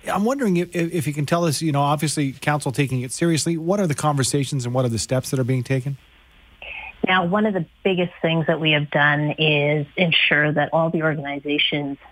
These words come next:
Speaker 2: that have an impact on safety and security in our city have been coming together. There have been at least, uh, three occasions where we have had, uh, people who are property owners that are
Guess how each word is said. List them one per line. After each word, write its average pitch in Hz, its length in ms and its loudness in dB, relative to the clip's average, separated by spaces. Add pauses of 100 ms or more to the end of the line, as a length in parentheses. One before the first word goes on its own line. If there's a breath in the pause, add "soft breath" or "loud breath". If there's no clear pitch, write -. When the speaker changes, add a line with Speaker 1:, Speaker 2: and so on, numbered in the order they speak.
(100)
Speaker 2:
that 139 320 2
have 156 540 2
an 190 100 2
impact 165 560 0
on 147 140 -4 (100)
safety 147 280 -2
and 143 100 -2
security 147 360 2
in 139 80 0
our 131 120 -4 (100)
city 143 220 2
have 143 160 -2
been 143 120 -4
coming 139 320 -2
together. 156 460 0 (400 loud breath)
There 170 140 2
have 156 180 0
been 151 160 -2
at 151 180 -4
least, 160 300 0 (180)
uh, 147 220 2 (160)
three 170 240 2
occasions 156 720 0
where 151 180 2
we 151 160 0
have 151 200 0
had, 143 400 0 (420 loud breath)
uh, 135 180 0
people 160 280 0
who 160 100 -2
are 127 100 -4
property 170 520 -2
owners 151 440 0
that 139 100 -2
are 139 100 -2